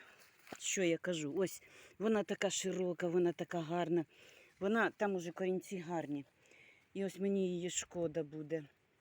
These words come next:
Різати, скільки мені вирізати її треба. Її ж треба сформувати такою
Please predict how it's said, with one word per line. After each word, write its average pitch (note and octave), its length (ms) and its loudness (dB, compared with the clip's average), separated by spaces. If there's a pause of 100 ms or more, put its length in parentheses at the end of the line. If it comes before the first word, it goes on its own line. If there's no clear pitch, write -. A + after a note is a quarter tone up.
(720)
Різати, E3 500 -2
скільки G3 320 -4
мені F3+ 220 2
вирізати D3+ 520 -2
її C#3+ 200 -4
треба. C#3+ 420 -8
Її E3 260 -6
ж - 120 -12
треба E3 180 -2
сформувати E3+ 640 -2
такою E3 440 -4